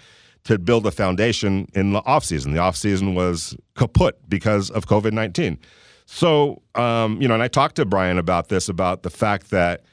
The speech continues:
you know, uh, that, that frustration of trying to get back into the swing of things, uh, when the train is, is moving down, uh, the train tracks. Uh, but the importance also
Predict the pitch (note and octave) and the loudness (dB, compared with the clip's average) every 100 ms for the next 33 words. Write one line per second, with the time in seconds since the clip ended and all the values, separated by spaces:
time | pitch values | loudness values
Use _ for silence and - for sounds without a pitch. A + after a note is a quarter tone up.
0 | _ _ _ - G2+ F#2 F2 E2+ - E2 | _ _ _ -6 -2 -2 -2 -4 -6 -6
1 | D#2 E2+ G#2 G#2 - A#2+ A2+ - C3 C3+ | -4 -6 -2 -4 0 0 0 0 0 0
2 | - A2 G#2 G2 E2+ - - A2+ B2 B2+ | 0 0 0 -2 -4 -4 -4 -2 0 0
3 | C3 - G#2+ D2+ A2 G#2+ E2+ G2+ F#2 G#2 | 0 -2 -6 -2 -2 0 0 -2 0 -2
4 | G2 F2 - G#2 G2 F2+ - E2+ D#2 D2+ | -2 -4 -2 0 0 -2 -2 -4 -4 -4
5 | - - _ _ _ E2+ F2 F#2+ F2+ - | -8 -14 _ _ _ -2 0 0 -2 0
6 | A2 G#2+ G#2 F2+ G2 F2+ G2+ F#2+ F#2 F#2+ | 2 2 0 -2 -2 0 0 2 0 2
7 | F#2 F#2 F2+ F2+ F2 E2 - E3 F#3+ - | 2 0 -2 -4 -4 -4 -2 -2 -2 0
8 | E2+ E2 - - - F#2 F#2 F#2+ - _ | 0 -2 -8 -14 -12 -6 -4 -6 -8 _
9 | _ _ - C3 C#3+ A2 - G3+ G#3 - | _ _ -4 -2 0 -2 -2 -2 -2 -2
10 | B2+ D#3 - A2+ F#2+ G2 | 0 -2 0 0 0 0